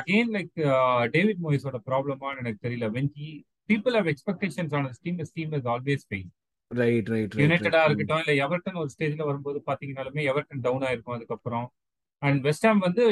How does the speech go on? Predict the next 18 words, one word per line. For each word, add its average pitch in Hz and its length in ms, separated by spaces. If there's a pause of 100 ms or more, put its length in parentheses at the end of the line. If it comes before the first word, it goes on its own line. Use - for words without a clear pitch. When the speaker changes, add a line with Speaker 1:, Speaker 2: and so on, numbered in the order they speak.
(120)
Speaker 1:
யாருமே 208 400
எதிர்பார்க்காத 202 520
time 190 160
they 175 140
perform 151 380
well. 117 180
But 131 100 (100)
whenever 185 360
there 156 80
Speaker 2:
ரைட். 156 80
Speaker 1:
is 160 100
a 160 60 (160)
hope 180 340
or 170 60 (100)
something, 165 380
they 151 100 (300)
always 143 320
fail. 117 160